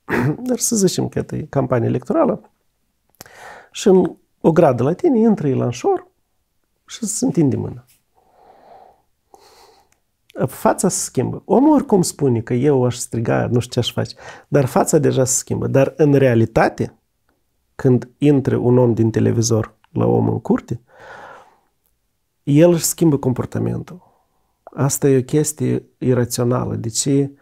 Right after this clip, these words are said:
pentru politicieni e așa de important să dai mâna cu oamenii?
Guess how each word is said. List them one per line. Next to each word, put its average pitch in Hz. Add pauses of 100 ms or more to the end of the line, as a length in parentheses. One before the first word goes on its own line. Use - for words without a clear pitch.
(360)
pentru -
politicieni 123
e 123
așa 127
de 117
important 117
să -
dai 117
mâna 117
cu -
oamenii? -